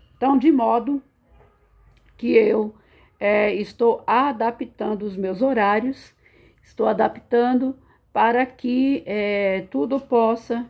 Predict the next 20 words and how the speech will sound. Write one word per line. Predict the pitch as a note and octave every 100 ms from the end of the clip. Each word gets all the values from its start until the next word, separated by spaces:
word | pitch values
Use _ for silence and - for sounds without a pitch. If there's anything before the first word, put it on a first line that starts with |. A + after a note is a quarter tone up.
| _
ficar | - A3+ A#3 A3 -
encaixado | A#3+ B3+ B3+ C4 B3+ - G3 F#3 G#3+
dentro | F3+ - -
da | G3+
minha | G#3+ A3
agenda. | A3 F3 D#3+ D#3 F3 _ _ _ _ _
Então, | - B3+
de | B3
modo | C4+ A#3+ A3+ A#3
que | C4
eu | A3+ G3 -
resolvi | F3+ G3+ A3+ A#3 A3 G3+ G3
fazer | A3 G3+ F#3 F#3 E3+ - _ _ _
vídeos | F3+ F3 C4+ C#4+ C4 D4 -
curtos, | - B3+ B3 C4+ - C#4 B3+
né, | G#3 G#3
vídeos | F3+ G3+ F#3 F#3+
gravados | G3 G3 F#3+ F#3 G3 G3 -
como | - G3+ A3
este, | G3 G3 G#3 -